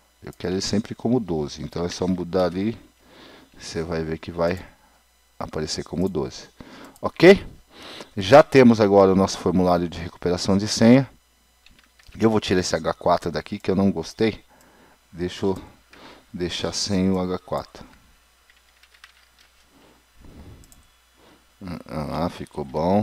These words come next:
Vamos dar um, ah, eu quero pegar um label. Vamos voltar ao nosso projeto aqui e pegar um label. É, vamos ver aqui, inspecionar, ele vai mostrar o label, ó, tá vendo?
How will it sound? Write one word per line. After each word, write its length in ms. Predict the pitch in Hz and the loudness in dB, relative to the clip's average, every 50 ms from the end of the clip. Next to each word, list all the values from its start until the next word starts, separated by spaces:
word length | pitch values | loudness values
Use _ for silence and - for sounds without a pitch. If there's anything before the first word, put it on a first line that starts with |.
| 107 95 | -2 -4
Vamos 260 | 95 92 82 82 82 82 | -8 -6 -4 -2 -2 -2
dar 100 | 82 82 | -2 -2
um, 160 | 80 80 78 - - - _ _ _ _ _ - - - - - - - - _ _ _ - 98 | -4 -4 -6 -10 -16 -20 _ _ _ _ _ -20 -20 -20 -20 -20 -20 -20 -20 _ _ _ -12 -8
ah, 760 | 87 87 87 87 87 87 87 87 87 87 85 85 85 85 82 - - - - - - - - - - - - _ _ _ _ _ _ - - - - _ _ _ _ _ _ _ _ - | -6 -4 -4 -4 -4 -4 -2 -2 -2 -2 -2 -2 -2 -4 -4 -6 -12 -18 -18 -20 -20 -20 -20 -20 -20 -20 -20 _ _ _ _ _ _ -20 -20 -20 -20 _ _ _ _ _ _ _ _ -20
eu 80 | - | -18
quero 240 | - - - 101 101 | -10 -4 -4 -4 -4
pegar 800 | - - 87 82 82 104 110 104 - - - - - - - - | -4 -6 -6 -2 0 0 0 0 0 -4 -12 -16 -18 -20 -16 -8
um 200 | - 92 104 95 | -2 0 2 2
label. 480 | 85 82 85 87 85 76 69 71 67 - - - - _ _ _ _ - - - | 2 0 0 -2 -2 -4 -6 -8 -12 -12 -14 -20 -20 _ _ _ _ -20 -16 -12
Vamos 260 | - 80 90 90 90 | -6 -4 -4 -4 -4
voltar 240 | 92 90 87 - 85 | -4 -6 -4 -2 -2
ao 60 | 82 | -2
nosso 200 | 82 80 - - | -2 -4 -6 -10
projeto 460 | - - 76 76 - 78 76 - - | -12 -12 -12 -10 -8 -8 -8 -8 -10
aqui 300 | - - - 117 117 95 - _ _ _ - | -12 -6 -4 -4 -4 -4 -6 _ _ _ -18
e 80 | - - | -18 -14
pegar 300 | - - 82 80 87 92 | -10 -10 -8 -6 -4 -2
um 160 | 101 110 107 | 0 0 0
label. 360 | 90 78 76 71 67 - - - _ _ _ _ _ _ _ _ - - - - - - - - - - - - - - _ _ _ _ _ _ _ _ _ - _ _ _ - _ _ _ _ _ _ _ _ _ _ _ _ _ _ - - - 65 - | 0 0 -2 -4 -6 -12 -16 -16 _ _ _ _ _ _ _ _ -20 -20 -20 -20 -20 -20 -20 -20 -20 -20 -20 -20 -20 -20 _ _ _ _ _ _ _ _ _ -20 _ _ _ -20 _ _ _ _ _ _ _ _ _ _ _ _ _ _ -20 -20 -20 -18 -16
É, 240 | - - - - - | -14 -14 -14 -14 -12
vamos 300 | - 76 82 82 85 80 | -8 -6 -4 -4 -4 -6
ver 80 | 73 | -8
aqui, 280 | 71 - - - 76 71 | -10 -12 -14 -12 -12 -12
inspecionar, 840 | 78 - - - 82 80 - - - 92 90 85 85 90 95 101 101 | -12 -12 -12 -8 -8 -8 -6 -4 -4 -2 -2 -2 -2 -2 -2 -2 -2
ele 100 | 92 85 | -4 -4
vai 140 | 87 85 78 | -4 -4 -4
mostrar 380 | 82 82 80 - - - 80 | -4 -4 -4 -6 -6 -6 -4
o 40 | 80 | -4
label, 420 | 82 85 85 90 98 104 92 78 73 | -4 -2 -2 0 0 -2 -2 -4 -8
ó, 40 | |
tá 100 | - - | -8 -6
vendo? 260 | 76 87 98 92 76 | -4 -2 -2 -2 -2